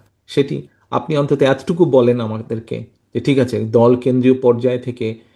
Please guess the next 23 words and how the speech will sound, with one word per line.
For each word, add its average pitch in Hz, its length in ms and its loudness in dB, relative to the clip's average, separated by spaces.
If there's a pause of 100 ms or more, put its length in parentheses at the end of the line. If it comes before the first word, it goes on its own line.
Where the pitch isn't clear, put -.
(300)
এই 139 140 4
জিনিসটা 139 320 -2
চিন্তা 127 320 -2
করেছে, 127 240 -4
আপনাদেরকে 117 380 -4
ধন্যবাদ, 123 500 -2
আমরা 113 300 -2
এটা 98 140 -10
মানুষের 95 460 -10
মাঝে 98 360 -10
নিয়ে 104 160 -10
যাচ্ছি।" - 320 -16 (200)
বিশেষ 110 260 -4
করে 104 160 -4
যাদের 110 340 -2
জন্য 113 220 -2
আমরা 101 160 -6
করতে 127 300 -4
চাইছি, - 280 -12
তার 107 180 -10 (160)
জন্য 104 200 -10
করতে - 280 -12
চাইছি। - 320 -20